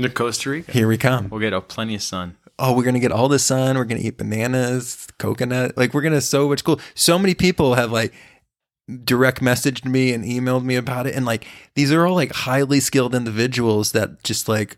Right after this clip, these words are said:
Speaker 2: are fascinating.
Speaker 1: Right.
Speaker 2: Like, one was just, like, talking to me more about earth chips. Like, there was this, like, woodworker. So, like, we're just, like, getting our, we're just getting our community together, and then we're just gonna hang out and drink coconuts and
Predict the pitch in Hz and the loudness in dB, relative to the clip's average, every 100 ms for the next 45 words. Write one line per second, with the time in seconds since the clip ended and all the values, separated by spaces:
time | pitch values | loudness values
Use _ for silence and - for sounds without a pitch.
0 | - 98 - - 127 131 131 117 110 104 | -12 -10 -10 -2 2 2 2 2 2 0
1 | 101 104 98 92 - - 110 - 123 123 | -2 -4 -4 -8 -6 -2 -2 2 2 4
2 | 120 113 110 107 - 113 123 117 113 113 | 2 2 0 -2 0 -2 -2 -2 0 2
3 | 113 110 113 - 123 123 - 131 123 117 | 2 2 -2 -2 -2 0 0 2 2 0
4 | - 110 101 107 104 101 - 104 98 156 | -4 -4 -2 -2 0 -4 -4 -6 -2 0
5 | 147 143 135 135 127 131 107 - - - | 2 2 2 2 2 4 2 0 -18 -20
6 | - - - 131 143 170 190 220 151 175 | -20 -20 0 2 4 4 2 0 2 2
7 | 165 180 175 170 135 139 135 151 147 143 | 4 4 4 4 2 0 0 2 2 2
8 | 151 139 139 127 120 127 151 127 120 110 | 2 2 2 0 -2 2 2 4 2 2
9 | 113 117 117 113 110 - 110 113 113 113 | 0 0 0 0 -2 0 0 2 2 4
10 | 110 104 104 113 110 - 98 - 107 110 | 2 2 0 -2 -4 -2 -2 0 0 2
11 | 107 107 - 104 104 104 | 0 0 -2 -2 -2 -6